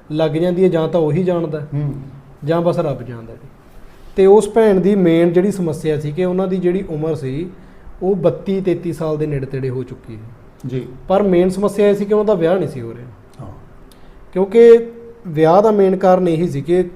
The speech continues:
Speaker 1: ਹਰ ਥਾਂ ਦੇ ਉੱਪਰ, ਸ਼ਾਇਦ ਮੇਰੇ ਕੋਲ, ਮੈਂ ਤੁਹਾਨੂੰ, ਮੇਰੇ ਕੋਲ ਫੋਟੋਆਂ ਪਈਆਂ, ਹੁਣ ਤਾਂ ਮੈਂ ਤੁਹਾਨੂੰ ਭੇਜ ਦੂੰਗਾ, ਤੁਸੀਂ
Speaker 2: ਹੂੰ।
Speaker 1: ਵੀਡੀਓ ਦੇ ਵਿੱਚ ਵੀ ਲਗਾ ਸਕਦੇ ਹੋ, ਕਿਉਂਕਿ ਹਰ ਥਾਂ ਹੀ ਸਰੀਰ ਦਾ ਉਹਨਾਂ ਦਾ,
Speaker 2: ਹੂੰ।
Speaker 1: ਬੇਸ਼ੱਕ ਗਲਾ ਹੈ, ਬਾਹਾਂ ਨੇ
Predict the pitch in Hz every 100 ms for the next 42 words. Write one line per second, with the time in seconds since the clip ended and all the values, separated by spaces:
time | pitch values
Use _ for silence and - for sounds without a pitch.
0 | - - 180 196 - 180 175 170 175 -
1 | 135 - - - _ - - - - 165
2 | 175 180 175 185 180 180 185 170 165 165
3 | 175 156 156 190 165 151 151 151 151 156
4 | 160 165 143 139 147 120 123 139 170 139
5 | 139 143 131 - 139 139 147 151 143 151
6 | 143 131 113 120 120 185 - - - _
7 | _ - - - 196 214 247 269 320 233
8 | - 185 196 180 226 - 196 185 165 160
9 | 170 180 139 - - - 170 - 147 156
10 | 180 139 143 147 147 143 131 139 165 165
11 | 147